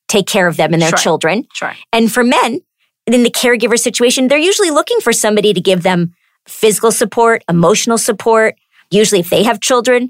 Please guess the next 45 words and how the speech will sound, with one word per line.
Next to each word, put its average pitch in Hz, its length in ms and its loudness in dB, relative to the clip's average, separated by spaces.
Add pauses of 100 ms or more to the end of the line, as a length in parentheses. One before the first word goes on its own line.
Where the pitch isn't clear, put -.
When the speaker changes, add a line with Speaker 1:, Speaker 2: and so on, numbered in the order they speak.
(120)
Speaker 1:
helping 202 500 0
to - 120 -4
raise 165 280 0
their 165 320 0
children. 254 640 0 (420)
And 208 400 0
they 214 120 2
usually 294 320 0
want 466 200 0
somebody 359 260 0
who's 349 80 0
gonna 311 220 -2
take 311 260 -4
care 269 260 2
of 277 120 -4
them 220 320 -2 (160)
as 208 140 0
they 208 140 2
age. 214 440 -2 (180)
Speaker 2:
Yeah. 165 200 -4 (180)
And 190 160 0
that's 185 160 -2
Speaker 1:
Seriously. 320 560 0
Speaker 2:
exactly, 123 80 -10
I, 226 120 0 (100)
I, - 20 -12 (220)
Speaker 1:
Seriously. 415 420 2
Speaker 2:
one 208 180 -2
hundred 233 260 -2
percent. 247 440 -4
Speaker 1:
And 254 200 2
Speaker 2:
Yeah. - 80 -6 (120)
Speaker 1:
I 254 160 2
think 285 320 -2
for 247 460 0
a 226 100 0
lot 208 300 2
of 180 200 -2 (200)
women 202 560 2
that 175 160 2
are 180 40 0
at 170 200 -2
that 170 260 0
later 185 460 2
stage, 190 840 -2